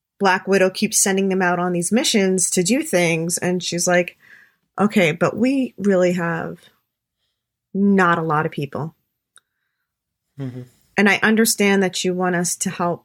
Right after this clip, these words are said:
Speaker 1: make sure everything is still safe, but there's not that much to do. And there was, like,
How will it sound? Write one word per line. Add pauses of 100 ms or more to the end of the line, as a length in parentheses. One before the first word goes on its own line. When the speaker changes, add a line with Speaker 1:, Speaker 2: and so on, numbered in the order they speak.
(120)
Speaker 1:
make
sure
everything
is
still
safe, (300)
but
there's
not (140)
that
much
to
do. (3250)
And
there
was,
like,